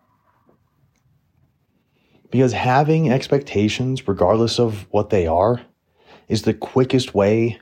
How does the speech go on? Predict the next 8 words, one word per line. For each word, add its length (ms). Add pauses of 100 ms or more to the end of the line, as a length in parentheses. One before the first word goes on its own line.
(140)
to 100
lead 580
to 80
disappointment, 920 (340)
to 100
lead 320
to 140
anger 480